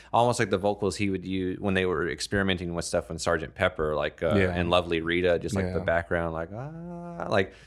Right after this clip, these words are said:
Speaker 2: Or
Speaker 1: I
Speaker 2: White Album when it's very gritty and intense.
Speaker 1: Right, yeah.
Speaker 2: Which he likes to do both. He,
Speaker 1: Yeah.
Speaker 2: he likes that.
Speaker 1: And I, that, that's what I think makes Too Many People a great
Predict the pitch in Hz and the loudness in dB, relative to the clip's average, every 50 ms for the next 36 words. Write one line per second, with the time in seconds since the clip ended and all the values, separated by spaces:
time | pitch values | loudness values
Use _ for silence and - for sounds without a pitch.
0 | - - 117 107 107 101 98 104 110 107 107 107 104 104 101 98 104 101 101 98 | -10 -2 0 2 4 6 6 6 6 4 4 4 4 2 2 2 0 0 2 0
1 | 98 98 85 - - 104 101 98 92 87 87 101 101 98 98 98 90 92 90 90 | 0 0 -2 -2 0 2 2 2 2 2 2 2 2 4 4 2 2 2 0 -2
2 | 87 - - 110 101 95 92 87 90 - - - - - - 110 110 110 110 107 | -2 -2 -2 0 0 0 -2 -2 -4 -4 -4 -4 -8 -6 2 6 6 8 8 8
3 | 92 82 - - 95 104 104 104 90 85 85 - - 117 127 117 110 107 113 107 | 6 4 4 2 4 6 6 6 6 4 2 0 0 2 2 4 6 4 4 4
4 | - - - 107 101 107 98 85 92 95 95 87 85 - - - - - - - | 4 2 2 2 2 2 2 2 2 2 2 2 0 -2 -6 -12 -14 -14 -10 -4
5 | - 110 101 95 87 78 110 98 92 98 98 101 101 - - - - 95 85 76 | 0 2 4 4 4 2 2 0 0 0 0 0 0 0 -4 -4 -2 -2 -2 -4
6 | - - - - - _ - - - - _ _ - - _ - - 95 95 104 | -4 -8 -16 -20 -20 _ -20 -20 -20 -20 _ _ -20 -20 _ -8 -2 2 4 4
7 | 107 107 110 98 - 101 107 104 - 143 117 95 87 90 90 82 98 92 87 - | 4 4 2 2 2 2 0 2 4 4 4 4 4 4 2 2 0 -2 -2 0
8 | 95 87 85 - - - - - 98 90 85 - 98 95 - 80 78 78 78 85 | -2 -2 -2 -2 -4 -4 -2 0 2 2 0 0 -2 -2 -2 -2 -2 -2 -2 0
9 | 90 87 85 80 - | 2 2 2 0 -2